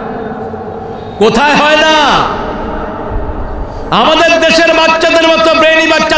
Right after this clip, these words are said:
দুনিয়ার কোথাও নাই। এবারও সারা দুনিয়া হাফেজদের মধ্যে first হয়েছে কোন দেশ? আরো জোরে বলেন। তো এই বাচ্চাদেরকে হাফেজতে দিবেন না, দিবেন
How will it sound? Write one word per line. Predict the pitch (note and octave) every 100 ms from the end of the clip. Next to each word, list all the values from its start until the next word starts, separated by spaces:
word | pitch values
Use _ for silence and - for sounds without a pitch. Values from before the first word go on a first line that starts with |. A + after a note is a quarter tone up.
| D4+
দুনিয়ার | D4+ D4 C#4+
কোথাও | C#4 C4+ C#4 G#3+
নাই। | F#3+ - - - - - - - - - G3+
এবারও | C4 D4 C#4+
সারা | C4+ C#4
দুনিয়া | C#4 C#4 C#4+ C4+
হাফেজদের | C4+ C4 C4+ C#4 C4
মধ্যে | C4 C4
first | A3+ B3 B3 B3+
হয়েছে | A#3+
কোন | G#3+ A3+ G3
দেশ? | D3 - - - - - - - - - -
আরো | F#3 B3 C#4+
জোরে | D#4+ E4
বলেন। | F4+ G4 G4+ D#4+ - - - - - - -
তো | A#3
এই | A#3+ C4+
বাচ্চাদেরকে | B3 A#3+ A#3+ A#3+ A3+ G#3
হাফেজতে | G#3+ G3+ F3+ F#3+ G3+
দিবেন | F#3+ G3+
না, | F#3+
দিবেন | D#3+ F#3+